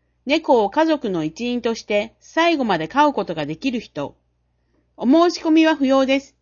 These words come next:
会場へ直接お越しください。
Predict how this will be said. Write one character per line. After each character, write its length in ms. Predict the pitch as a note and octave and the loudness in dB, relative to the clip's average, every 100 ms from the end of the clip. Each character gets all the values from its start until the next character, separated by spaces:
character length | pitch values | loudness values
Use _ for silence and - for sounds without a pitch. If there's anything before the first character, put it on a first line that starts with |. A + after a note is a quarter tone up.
| _ _ _ _ - | _ _ _ _ 0
会 240 | D4 C#4+ | 2 2
場 260 | C#4+ C#4 C#4 | 2 2 2
へ 220 | C#4 C4+ - | 0 -4 -10
直 140 | A3+ | -8
接 500 | - D#4+ D#4+ E4 D#4 - | -2 -2 0 -4 -4 -6
お 60 | |
越 220 | G3+ A3 - | -4 -4 -4
し 40 | |
く 100 | G3+ | -6
だ 120 | G#3 | -4
さ 160 | G#3 G3+ | -2 -4
い。 140 | E3+ | -6